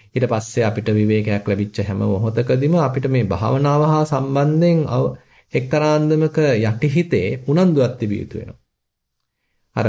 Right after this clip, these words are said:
උදේ පොඩ්ඩක් භාවනා කළා ඉතිරි මුළු දවසම ඒක අමතක කරලා වාසය කිරීම නෙමෙයි. Taman දැන් භාවනානුයෝගී තැනැත්තෙක්,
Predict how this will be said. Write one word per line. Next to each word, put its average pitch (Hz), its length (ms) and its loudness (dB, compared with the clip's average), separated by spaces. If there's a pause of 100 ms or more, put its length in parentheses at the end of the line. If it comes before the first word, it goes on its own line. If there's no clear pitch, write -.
උදේ 110 300 2
පොඩ්ඩක් 123 340 0
භාවනා 127 440 2
කළා 131 360 2
ඉතිරි 127 300 0
මුළු 123 180 2
දවසම 123 400 0
ඒක 127 180 2
අමතක 110 360 -2
කරලා 139 340 2
වාසය 139 320 0
කිරීම 139 320 0
නෙමෙයි. 120 340 0 (640)
Taman 117 260 2
දැන් 131 220 4
භාවනානුයෝගී 127 1300 2 (180)
තැනැත්තෙක්, 104 580 -2